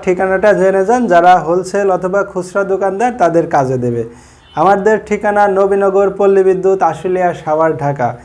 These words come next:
এটা এক্সপোর্টের রাজধানী খ্যাত এলাকা। এই এলাকায় প্রচুর পরিমাণের এক্সপোর্টের মাল আপনারা পেয়ে যেতে পারেন। তাই বলছি,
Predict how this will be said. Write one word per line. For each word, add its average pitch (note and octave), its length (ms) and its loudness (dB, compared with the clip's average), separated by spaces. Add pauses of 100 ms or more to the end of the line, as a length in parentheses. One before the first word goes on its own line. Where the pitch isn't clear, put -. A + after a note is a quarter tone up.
(340)
এটা G3+ 380 2 (100)
এক্সপোর্টের F#3 600 -2
রাজধানী E3+ 500 0
খ্যাত F3+ 220 -4
এলাকা। F3+ 440 0
এই F#3+ 280 2
এলাকায় F#3+ 400 0 (500)
প্রচুর A#3 400 0
পরিমাণের G3 600 0
এক্সপোর্টের F#3+ 540 -2
মাল F3 320 2
আপনারা E3+ 400 0
পেয়ে D#3+ 260 0
যেতে C#3 240 -4
পারেন। C3 340 -6
তাই D3 220 -2
বলছি, F#3 460 -4